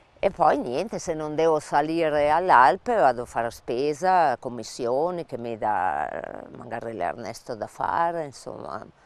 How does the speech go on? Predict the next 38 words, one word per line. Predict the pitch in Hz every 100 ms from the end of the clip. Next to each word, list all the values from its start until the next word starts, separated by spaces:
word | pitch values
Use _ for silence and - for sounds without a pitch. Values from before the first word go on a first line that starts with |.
| _ _
magari | - 135 139 135
scendo | - 131 127 135
a |
Domo | 113 117 131
a |
fare | 123 131 123
la | 113
spesa | - - 131 127
per | 120 123
gli | 117
uomini, | 117 120 165 175 170 165 160 139 131
un | 120 104 - - - -
po' | - 156
di | 143
tutto, | - 285 - -
insomma. | 123 117 127 139 120 117 _ _ _ - - - - -
E | -
invece | 160 170 180
quando | 160 160 165
si | - 247
sale | - 170 233 392 - 120 104 110 117
faccio | 147 - 170
colazione, | 196 247 240 160 185 233
poi | - 156
si | -
va, | 117 143 - - -
si | - 117
prende | 131 135 135
il | 135 131
zaino | 135 180 180
in | 254
spalla | - 156 131 143 165 214 127 113
e | - - -
si | - 117
va, | 110 165 - - - _
il | 143
mio | 151
cane, | - 147 156 165 190 -